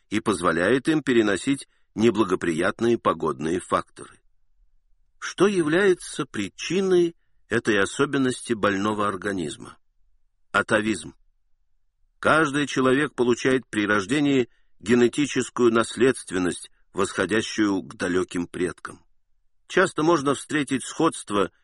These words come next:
иногда поразительное, внука со своим дедом или даже с портретом прадеда или прапрадеда.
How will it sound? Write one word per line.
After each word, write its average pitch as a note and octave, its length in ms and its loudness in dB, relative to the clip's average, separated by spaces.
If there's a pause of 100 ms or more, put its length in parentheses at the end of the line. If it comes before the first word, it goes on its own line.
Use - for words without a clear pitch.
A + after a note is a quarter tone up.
иногда F2+ 380 0
поразительное, G#2 880 0 (200)
внука C#3 560 4
со - 160 -8
своим D#2+ 380 -6
дедом G2+ 500 -2 (460)
или G#2+ 180 2
даже A2 300 4
с - 60 -10
портретом A2+ 680 0
прадеда A2 640 2
или F#2 280 -4
прапрадеда. D#2 1000 -4